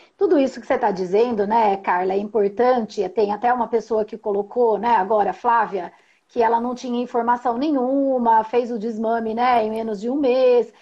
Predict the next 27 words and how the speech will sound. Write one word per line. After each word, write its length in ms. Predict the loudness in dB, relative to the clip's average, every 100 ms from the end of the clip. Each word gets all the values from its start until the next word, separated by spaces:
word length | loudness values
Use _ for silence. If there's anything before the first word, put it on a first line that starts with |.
| _ _
Então, 180 | -4 -2
o 60 |
que 80 | -2
a 60 | -2
gente 200 | -2 0
percebe 640 | 0 0 2 2 2 -2 -4
é 100 | -8
que 160 | -6
muitas 580 | -2 -2 -2 -4 -4 -2
mães 520 | -2 -2 -2 -6 -12
sofrem 800 | _ _ 0 2 2 0 -6 -8
muito 720 | -6 -8 -10 -12 -14 -12 -12 -12 _ _ -8
por 80 | -4
realmente 640 | 0 0 2 -2 -4 -6
não 240 | -4 -6
ter 420 | -6 -4 -2 -2 0
todas 440 | 0 2 0 0
essas 340 | -2 -2 -8
informações 640 | -10 -8 -8 -8 -8 -10 -8
que 80 |
a 60 | -10
gente 260 | -10 -8 -6
tá 100 | -4
conversando 560 | -4 -6 -6 -6 -8
aqui 340 | -8 -6 -8 -4
antes, 800 | -2 0 -2 -6 -8 -8 -10 _ _
né? 360 | -4 -2 -2